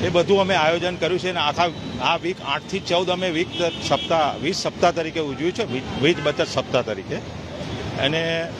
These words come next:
અમે જાત, દરેક જગ્યાએ આનું અવેરનેસ થાય એ માટે પોસ્ટર, બેનર્સ અને જેટલું બી અમારી જોડે સંસાધનો હતા એનો ઉપયોગ કર્યા છે.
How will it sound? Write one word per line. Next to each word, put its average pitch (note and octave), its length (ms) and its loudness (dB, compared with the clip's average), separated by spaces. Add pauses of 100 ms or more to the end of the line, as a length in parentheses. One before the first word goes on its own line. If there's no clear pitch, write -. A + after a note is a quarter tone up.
(480)
અમે E3+ 480 2 (100)
જાત, E3 160 2 (300)
દરેક F#3 280 4
જગ્યાએ F#3 460 4 (500)
આનું E3+ 260 2
અવેરનેસ F#3 460 4
થાય F3 280 4
એ D3 160 -4
માટે F#3 380 -2 (180)
પોસ્ટર, F#3 380 4
બેનર્સ E3 520 2 (680)
અને F3 180 2
જેટલું E3 340 0
બી A#3+ 100 4
અમારી G#3+ 280 4
જોડે G#3 180 0
સંસાધનો G3 580 2
હતા G3+ 180 4
એનો G3 180 2
ઉપયોગ F3+ 360 0
કર્યા D3+ 240 2
છે. B2 200 -4